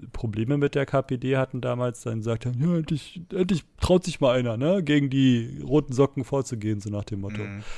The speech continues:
Speaker 1: Ähm, und wenn sie verloren haben, dann haben sie sich als Opfer hingestellt. „Schaut mal her, wie brutal die sind.“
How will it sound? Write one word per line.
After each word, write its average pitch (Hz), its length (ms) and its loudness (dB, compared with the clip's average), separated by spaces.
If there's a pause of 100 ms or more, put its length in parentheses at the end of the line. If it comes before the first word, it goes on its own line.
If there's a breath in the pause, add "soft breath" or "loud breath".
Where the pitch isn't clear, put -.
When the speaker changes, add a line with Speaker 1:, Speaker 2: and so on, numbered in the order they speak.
(460 loud breath)
Speaker 1:
Ähm, 113 400 2 (560 soft breath)
und 120 320 2
wenn 127 120 4
sie 113 100 -4
verloren 127 540 4
haben, 180 200 0
dann 160 160 0
haben 151 160 2
sie 143 80 -2
sich 139 100 -4
als 131 140 -2
Opfer 123 240 0
hingestellt. 107 400 -2
„Schaut 135 180 4
mal 127 80 4
her, 135 140 4
wie 131 80 4
brutal 123 440 6
die 113 80 2
sind.“ 95 300 -4